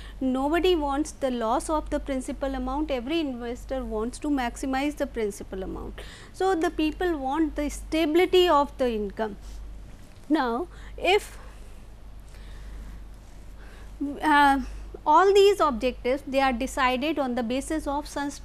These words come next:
uh, certain constraints. Like, there are certain constraints, like, first is the liquidity.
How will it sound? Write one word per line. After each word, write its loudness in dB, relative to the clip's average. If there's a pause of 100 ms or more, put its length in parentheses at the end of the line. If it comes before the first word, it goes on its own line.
(120)
uh, -2
certain 0
constraints. -4 (380)
Like, 2
there 6
are 6
certain 0
constraints, 2
like, 0 (180)
first -2
is -4 (360)
the 2
liquidity. 4